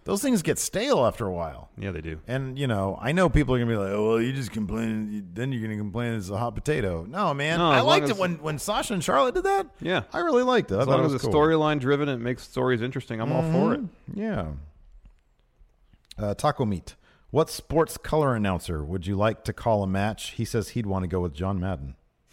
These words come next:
Speaker 1: Oh, well, you know.
Speaker 2: Hubie Brown.
Speaker 1: Oh, man.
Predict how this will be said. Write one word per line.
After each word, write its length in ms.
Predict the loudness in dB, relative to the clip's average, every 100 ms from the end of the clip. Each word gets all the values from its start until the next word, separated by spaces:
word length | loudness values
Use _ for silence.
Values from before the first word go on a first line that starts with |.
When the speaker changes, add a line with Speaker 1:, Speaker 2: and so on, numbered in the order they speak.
| -20 -20 -20 -20 _ -12
Speaker 1:
Oh, 520 | -8 -6 -4 -4 -4
well, 180 | -4 -4
you 60 |
know. 320 | -6 -8 -10 -16 _ _ _ -20 -20 -20 -20 _ _ -20 -20 -20 -20 -20 -20 -20 -20 _ _ -10
Speaker 2:
Hubie 280 | -4 -2 0
Brown. 400 | 0 0 -2 -8 -12 -12 -14 -18 -20 -18 -20 -20 -12 2
Speaker 1:
Oh, 300 | 4 6 4
man. 560 | 0 0 0 -4 -8